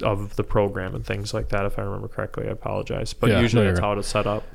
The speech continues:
Speaker 2: No, the, the, the draw to teach, and I guess I'm curious again, because it feels, I've had that draw,
Speaker 1: Mm.
Speaker 2: uh, to, to be a teacher, but I think it comes from, uh, just from the outside looking in, it's just an interest in people.
Speaker 1: Yeah.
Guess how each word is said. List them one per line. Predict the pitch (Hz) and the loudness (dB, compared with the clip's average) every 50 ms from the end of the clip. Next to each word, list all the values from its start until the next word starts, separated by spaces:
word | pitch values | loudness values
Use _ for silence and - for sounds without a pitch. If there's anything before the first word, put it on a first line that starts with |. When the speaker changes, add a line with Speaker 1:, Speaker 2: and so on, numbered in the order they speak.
| - - | -6 0
Speaker 2:
No, | - 120 107 101 | 2 4 4 6
the, | 95 104 107 - | 4 4 2 4
the, | - 107 110 107 104 76 87 | 2 2 4 4 4 2 2
the | 101 104 101 95 92 | 4 6 6 6 6
draw | 87 - 110 110 107 113 120 | 6 4 4 6 6 4 4
to | 117 - 107 | 4 2 2
teach, | - - - 104 95 90 - - - | 2 4 4 4 4 4 4 2 0
and | - 85 101 | 2 4 6
I | 101 101 | 6 6
guess | 101 110 104 - | 6 6 4 4
I'm | 110 95 | 2 4
curious | 80 95 101 101 98 90 - - | 4 4 6 6 6 4 4 2
again, | 92 92 92 95 92 | 4 6 6 6 6
because | 90 87 - - 92 80 | 6 4 4 4 2 2
it | 95 90 | 2 2
feels, | - 117 110 104 92 - | 4 4 4 4 4 4
I've | - 127 131 | 2 4 4
had | 123 123 101 | 4 4 2
that | 90 85 | 2 0
draw, | 80 85 82 78 78 - - - | 0 0 2 2 0 0 -2 0
Speaker 1:
Mm. | 123 117 | 2 2
Speaker 2:
uh, | 92 87 82 78 78 - - - - - - - - | 4 4 2 2 0 -2 -4 -8 -14 -16 -16 -4 0
to, | - 107 95 | 2 2 2
to | - - - 95 | 2 0 0 2
be | 82 87 85 | 4 4 4
a | 82 | 4
teacher, | - - 90 - - 90 | 4 2 2 2 2 2
but | 82 87 | 4 4
I | 87 | 4
think | 87 - 131 135 127 | 4 4 2 2 4
it | 135 95 - | 2 0 2
comes | - 101 98 107 107 | 2 4 4 4 2
from, | - - - 95 87 87 87 87 87 - - - | 2 2 2 2 4 2 2 2 0 -2 -6 -4
uh, | - 87 90 82 85 90 | -4 -2 -2 0 0 0
just | 87 87 - | 2 2 2
from | - 92 | 2 2
the | 82 | 4
outside | 85 95 92 - 92 82 | 4 4 4 4 2 2
looking | 85 87 - - 87 | 2 0 0 2 2
in, | 90 92 92 87 | 4 4 4 4
it's | 82 - | 2 2
just | - 107 101 - 82 | 2 2 4 2 2
an | 82 | 2
interest | 90 92 - 92 - - | 0 0 2 0 0 -2
in | 82 80 | 0 -2
people. | - - 95 90 - 82 78 - - - | -2 -2 0 0 0 -2 -2 -4 -6 -2
Speaker 1:
Yeah. | - 117 107 104 | 0 0 0 0